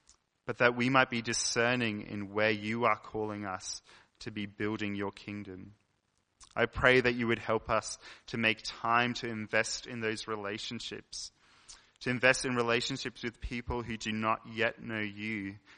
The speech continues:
so that we might share the good news of the gospel with them, to be investing in the lives of our children and the younger believers around us, to be nurturing them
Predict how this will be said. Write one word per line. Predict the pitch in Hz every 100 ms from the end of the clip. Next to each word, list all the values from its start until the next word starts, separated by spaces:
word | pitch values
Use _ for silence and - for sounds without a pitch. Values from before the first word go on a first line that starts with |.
| _
so | - 117
that | 117 117
we | 117
might | 113 113
share | - - 123 123
the | 110 104
good | 104 -
news | 104 110 110 101 - - _ _ _ _
of | 104
the | 113
gospel | 110 107 110 - - 101
with | 98
them, | 101 104 104 107 _ _ _
to | - 131
be | 135
investing | 131 120 131 - - 143
in | 127
the | 113 110
lives | 104 120 131 120 110
of | 101
our | - 113 117
children | - - 123 135 135 113 104 98 - - -
and | - 107 104 - _
the | 120
younger | 110 107 117 127 127 113
believers | 101 107 104 117 123 113 104 -
around | 104 101 117 117
us, | 95 - - -
to | 123
be | 123
nurturing | 113 120 156 - 127 117
them | 107 107